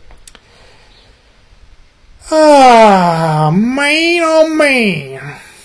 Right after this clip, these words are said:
What else? Quindi eravamo arrivati all'ottavo le-, chiudiamo, per favore, chiudiamo. Dove stanno? Eh, le-, lei qui che ci combatte questi cosi, poi fa la, la, la cosa. Occhio,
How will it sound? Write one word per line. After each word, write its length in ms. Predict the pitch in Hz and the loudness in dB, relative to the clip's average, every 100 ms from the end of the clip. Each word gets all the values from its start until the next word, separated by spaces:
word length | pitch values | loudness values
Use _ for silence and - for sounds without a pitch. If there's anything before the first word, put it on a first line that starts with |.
| _ - - _ _ _ _ - _ _ _ _ _ | _ -20 -20 _ _ _ _ -20 _ _ _ _ _
What 200 | - 220 | -6 -2
else? 560 | 311 269 160 - - - - _ _ _ - _ _ - - | 0 0 0 -4 -12 -18 -20 _ _ _ -20 _ _ -20 -12
Quindi 220 | 220 214 | -4 -4
eravamo 460 | 214 190 208 233 247 | -2 0 0 0 0
arrivati 320 | 254 285 226 | 0 0 2
all'ottavo 1000 | 190 185 185 196 196 - 233 220 214 208 | 0 0 0 0 0 0 0 2 2 2
le-, 460 | 202 202 202 208 208 185 170 160 | 2 0 -2 -4 -6 -10 -12 -12
chiudiamo, 580 | - 196 147 156 131 117 | -10 -8 -6 -6 -8 -12
per 180 | 143 | -18
favore, 540 | - - 120 117 127 - | -20 -20 -18 -16 -18 -20
chiudiamo. 680 | - 147 131 113 120 113 113 - _ _ - - _ _ _ _ | -20 -18 -14 -14 -16 -18 -20 -20 _ _ -20 -20 _ _ _ _
Dove 140 | 151 | -12
stanno? 360 | 151 - 127 113 110 _ _ _ _ _ _ _ _ _ _ _ _ _ _ _ _ _ _ _ _ - | -12 -12 -12 -12 -16 _ _ _ _ _ _ _ _ _ _ _ _ _ _ _ _ _ _ _ _ -20
Eh, 200 | 170 147 | -14 -10
le-, 180 | 151 151 | -8 -6
lei 240 | 147 160 151 | -4 -4 -4
qui 180 | 156 | -6
che 140 | 139 131 | -6 -8
ci 180 | - 135 | -10 -14
combatte 540 | 131 131 139 127 131 | -12 -8 -8 -8 -12
questi 340 | 123 117 - | -14 -14 -18
cosi, 360 | 147 170 156 123 | -12 -10 -10 -10
poi 140 | 143 | -12
fa 260 | 120 135 123 | -12 -12 -12
la, 160 | 123 135 | -10 -10
la, 220 | 131 123 | -10 -12
la 120 | 131 | -14
cosa. 400 | 143 170 156 127 | -12 -10 -10 -12
Occhio, 440 | 135 135 117 - | -16 -16 -18 -18